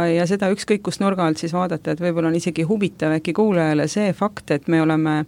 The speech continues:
Tallinna lennujaama, äh, kargomahtudes, äh, kõige suurem tegija ja moodustame tugevalt üle poole kogu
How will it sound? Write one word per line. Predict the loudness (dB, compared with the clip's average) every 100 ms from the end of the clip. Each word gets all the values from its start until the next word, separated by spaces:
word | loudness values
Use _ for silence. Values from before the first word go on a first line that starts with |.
| -8 -20 -20 -2
Tallinna | 2 2 2
lennujaama, | 2 2 2 0 0 -2 -2 -2 -2 -2 -2 -2
äh, | -2 -2 -4 -4 -6 -4
kargomahtudes, | -2 -2 0 -2 0 -2 -2 -2 -4 -4 -4 0 -2 -4 -8 -6
äh, | -4 -4 -4 -6 -2
kõige | -2 0 -2
suurem | 0 0 0
tegija | 0 0 -2 0 -2 -2
ja | -2
moodustame | 0 -2 -4 -4 -2 0 -2 -4 -6 -4
tugevalt | -2 0 -2 -4 -8 -6
üle | -6 -4
poole | -2 -2 -2 -4 -8 -18 -20 -20 -4
kogu | -2 0 -2